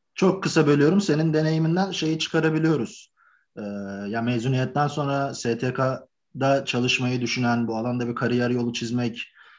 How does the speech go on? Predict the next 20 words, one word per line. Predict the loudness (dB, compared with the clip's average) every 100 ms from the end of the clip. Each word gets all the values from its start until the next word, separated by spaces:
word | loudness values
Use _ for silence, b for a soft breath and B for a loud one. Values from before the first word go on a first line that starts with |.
| b -4
e, | 0 0 0
gibi | 0 0 -2
bir |
plan | -2 0 2
yapan | 0 0 -2 0
öğrencilerin, | 0 0 0 -2 -2 -2 -2 -4
sosyal | -6 -4 -2
hizmet | -2 -2 -4
uz-, | -8 -8
e, | -4
öğrencilerinin, | -2 -2 -2 -2 -2 -2 -2 0 0 -2 -12 B B -12
e, |
daha | -10 -4 -2
lisanstayken | 0 0 -2 -2 0 0 2 0 -2 -4
gönüllülük | -2 0 0 -2 -2
faaliyetlerine, | 0 2 0 0 0 0 0 -2 -4 -10 _ -10
e, | -8 -8 -10 -14 -14
stajlarına | -8 -4 -2 0 0 0
başlamaları | 0 0 0 0 -2 -2
da | 0 0 -2